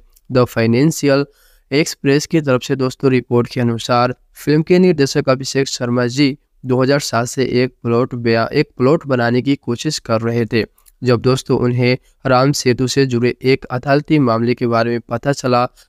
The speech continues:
तब जाकर ये फिल्म अक्षय कुमार की मां अरुणा भाटिया और फिर विक्रम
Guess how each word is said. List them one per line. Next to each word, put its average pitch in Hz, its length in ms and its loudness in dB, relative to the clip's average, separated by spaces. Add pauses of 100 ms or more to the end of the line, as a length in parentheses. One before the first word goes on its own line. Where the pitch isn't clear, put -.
(140)
तब 156 120 2
जाकर 135 400 0
ये 117 200 2
फिल्म 123 260 -6
अक्षय 123 340 -4
कुमार 113 300 0
की 123 160 -4
मां 113 200 2 (320)
अरुणा 147 280 4
भाटिया 123 420 0
और 123 200 -4
फिर 123 180 -4
विक्रम 120 420 -4